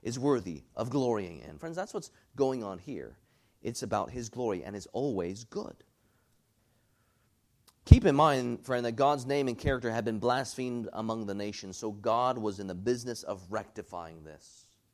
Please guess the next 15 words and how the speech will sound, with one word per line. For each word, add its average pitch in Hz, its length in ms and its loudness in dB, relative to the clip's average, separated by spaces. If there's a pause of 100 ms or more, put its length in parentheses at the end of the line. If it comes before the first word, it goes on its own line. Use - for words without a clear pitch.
(800)
Here's 233 140 4
a 214 40 4
practical 202 440 6
illustration 151 540 2
here 110 240 -8 (800)
for 160 180 4
how 180 220 8
God's 156 320 6
name 160 180 4
is 123 140 -2
vindicated 143 600 2
in 131 260 -6
judgment 135 520 -2
and 120 220 -8
salvation. 98 640 -8